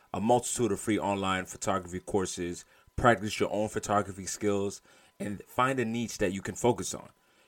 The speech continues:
You can indeed find your own answers to your questions on how to become a professional photographer. However, <laughs> it does sound easy. The truth is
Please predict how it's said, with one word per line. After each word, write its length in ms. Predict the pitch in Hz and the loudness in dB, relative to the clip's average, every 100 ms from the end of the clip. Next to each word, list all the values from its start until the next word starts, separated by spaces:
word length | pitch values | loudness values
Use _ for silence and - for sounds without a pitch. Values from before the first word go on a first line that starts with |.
| - | -8
You 80 | 117 | -4
can 160 | 117 | -2
indeed 440 | 104 90 123 143 - | -4 -2 0 0 0
find 340 | 131 120 98 | 2 2 2
your 140 | 95 - | -2 0
own 220 | 120 131 | -2 -2
answers 460 | 92 110 110 98 - | -2 -2 -2 -6 -6
to 100 | 92 | -6
your 100 | 90 | -6
questions 680 | - 110 - 85 85 - - - | 2 2 2 -4 -12 -16 -20 -14
on 120 | - 92 | -6 0
how 140 | 101 | 2
to 60 | 87 | 2
become 340 | 90 107 90 | -4 -6 -6
a 40 | |
professional 480 | 73 - 92 - 85 | -8 -4 -4 -4 -10
photographer. 640 | - - 85 - - - _ _ _ _ - | -12 -8 -8 -8 -12 -20 _ _ _ _ -4
However, 540 | 113 131 117 85 - _ - | 4 6 6 4 -6 _ -14
<laughs> 180 | - - 107 | -8 -4 0
it 160 | 110 | 2
does 220 | 139 139 | 4 4
sound 220 | 147 120 - | 2 0 2
easy. 500 | 131 120 90 87 90 _ _ | 4 4 2 -6 -10 _ _
The 120 | 92 | -6
truth 300 | 92 156 147 | 2 4 6
is 280 | 117 92 - | 2 -2 -8